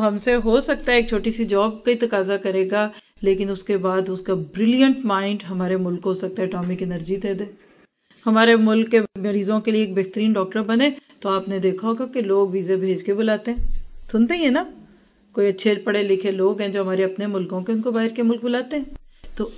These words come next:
اصل جس درد کو محسوس کریے اس آیت کو پڑھتے ہوئے کہ آج ہم مسلمان اگر اٹامک انرجی نہیں بن سکتے، no problem،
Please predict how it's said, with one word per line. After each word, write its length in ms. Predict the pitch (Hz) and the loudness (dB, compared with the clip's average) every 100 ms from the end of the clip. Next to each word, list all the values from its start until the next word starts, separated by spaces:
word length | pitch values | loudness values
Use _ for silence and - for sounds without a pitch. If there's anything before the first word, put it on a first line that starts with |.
| - | -4
اصل 380 | 262 294 294 247 | -2 0 0 0
جس 240 | 220 233 - _ - | -2 -2 -4 _ -2
درد 260 | 202 226 226 | 0 0 0
کو 100 | 247 | 4
محسوس 380 | 226 220 214 196 | 4 2 -2 -2
کریے 340 | 202 190 202 | -2 0 0
اس 140 | 190 | 0
آیت 200 | 190 185 | -2 -4
کو 100 | 185 | -4
پڑھتے 320 | 190 190 185 196 | -2 -2 0 0
ہوئے 280 | 185 208 220 226 _ - | 2 2 0 -2 _ -14
کہ 160 | - 214 - 214 | -2 -2 0 4
آج 340 | 214 240 - - | 4 4 0 -6
ہم 200 | 214 220 | 0 2
مسلمان 760 | 202 190 196 190 185 190 196 202 - - _ _ - | 2 0 -2 0 0 -2 -2 -6 -10 -20 _ _ -2
اگر 260 | 233 247 269 | 0 2 0
اٹامک 400 | 247 214 214 226 | 0 2 2 2
انرجی 360 | 202 185 202 | 0 -2 -2
نہیں 120 | 208 208 | -2 0
بن 200 | 190 180 | 0 -2
سکتے، 360 | - 185 - 180 - - 208 | -4 -8 -8 -12 -12 -12 -6
no 140 | 233 240 | -6 -4
problem، 300 | 240 180 170 | -6 -4 -8